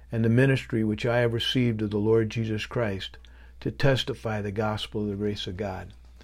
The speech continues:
I don't think there's a better life than, than sharing Christ, and I'm glad that he, you know, I was telling somebody today about how my neck was broken, and, and,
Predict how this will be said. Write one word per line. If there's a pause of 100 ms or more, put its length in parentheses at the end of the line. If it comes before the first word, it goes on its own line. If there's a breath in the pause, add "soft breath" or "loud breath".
(560 soft breath)
I
don't
think
there's
a
better
life
than,
than
sharing
Christ,
and
I'm
glad (560 loud breath)
that
he,
you
know,
I
was
telling (160)
somebody
today
about (440 soft breath)
how
my
neck
was
broken,
and,
and,